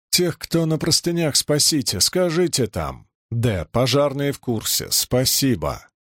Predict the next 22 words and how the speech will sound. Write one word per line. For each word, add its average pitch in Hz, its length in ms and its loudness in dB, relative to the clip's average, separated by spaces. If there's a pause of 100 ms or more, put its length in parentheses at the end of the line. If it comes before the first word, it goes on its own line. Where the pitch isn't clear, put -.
(500)
А 147 340 0
П 143 160 2
О. 90 340 -2 (400)
Пожарная? 170 720 0 (360)
Да, 139 260 2
слушаю 127 640 2
вас. 85 420 -2 (300)
А. 123 280 2 (340)
Лоботрясы 180 800 2
вы 190 160 4
и - 20 2
бездельники! 165 880 0 (300)
Нагнали 175 560 2
уйму 190 400 2
пожарных, 185 640 0
а 151 40 6
дворец 165 400 0
горит. 156 520 0 (500)
Девятнадцать 113 760 0
двадцать 117 420 0
семь. 67 300 -2 (600)
Д. 101 320 0